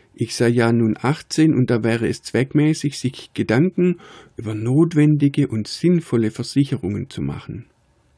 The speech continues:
Andi meinte, „Bevor ich hier zusage, sollte ich zunächst mit dir sprechen, was du davon hältst.“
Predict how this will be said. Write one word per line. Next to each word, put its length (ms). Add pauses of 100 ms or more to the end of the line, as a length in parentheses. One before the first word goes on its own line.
(380)
Andi 300
meinte, 460 (400)
„Bevor 340
ich 140
hier 140
zusage, 800 (320)
sollte 320
ich 100
zunächst 460
mit 160
dir 120
sprechen, 640
was 280
du 120
davon 360
hältst.“ 580